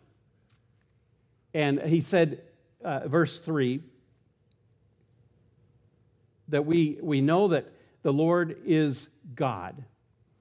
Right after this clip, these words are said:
Uh, know that the Lord, he is God. It is he who made us, and we are his. We are his people and the sheep of his pasture. Know that the Lord is God. This is not a fourth instruction.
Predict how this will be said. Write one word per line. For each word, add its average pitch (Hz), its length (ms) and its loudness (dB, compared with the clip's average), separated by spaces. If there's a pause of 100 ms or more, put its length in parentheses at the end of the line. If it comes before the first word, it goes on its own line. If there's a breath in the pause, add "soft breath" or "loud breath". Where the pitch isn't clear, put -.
(380)
Uh, 123 200 -4 (840)
know 180 280 4
that 185 160 0
the 175 80 2
Lord, 165 240 4
he 165 140 2
is 135 160 2
God. 135 260 0
It 127 100 -2
is 127 180 -2
he 208 240 -4
who 196 180 -2
made 117 260 0
us, 113 220 -6 (280 soft breath)
and 143 160 -2
we 160 160 4
are 147 120 2
his. 135 440 2
We 175 200 2
are 208 100 6
his 185 160 2
people 107 520 -6 (280 soft breath)
and 139 160 0
the 131 60 2
sheep 165 360 -4
of 131 100 -2
his 135 140 -6
pasture. 107 680 -8 (220 soft breath)
Know 190 260 4
that 220 120 2
the 190 120 2
Lord 185 200 4
is 160 120 -4
God. 143 200 0
This 151 160 -2
is 143 120 -8
not 202 180 2
a 180 60 -2
fourth 190 420 0
instruction. 151 760 -6